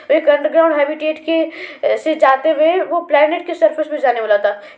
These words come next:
टिल्लू looked forward to seeing the sun if it was daytime or the stars if it was night about which he had read so much। टिल्लू ने ऊपर देखा,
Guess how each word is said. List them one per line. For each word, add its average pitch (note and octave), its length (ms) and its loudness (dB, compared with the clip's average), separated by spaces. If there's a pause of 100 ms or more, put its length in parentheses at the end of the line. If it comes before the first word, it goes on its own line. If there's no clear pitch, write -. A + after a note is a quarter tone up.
टिल्लू D#4 260 2
looked D4 260 -2
forward D#4 320 4
to D#4+ 160 -12
seeing D#4+ 380 -6
the D#4+ 120 4
sun D#4+ 320 -4
if C4 320 -10
it C4 260 -6
was C4 160 4 (160)
daytime D4 320 2 (400)
or B3+ 100 8
the D4 160 2
stars D4 380 0
if C4+ 120 -8
it C#4+ 200 -4
was D4+ 100 2 (120)
night C4 240 0
about B3 400 0
which C4 120 -16
he C4+ 100 -10
had C#4+ 520 2
read D#4+ 160 -4 (160)
so E4+ 120 -2
much। G#3+ 180 0 (640)
टिल्लू E4 260 4
ने F#4+ 220 2
ऊपर C#4+ 320 2
देखा, E4 480 0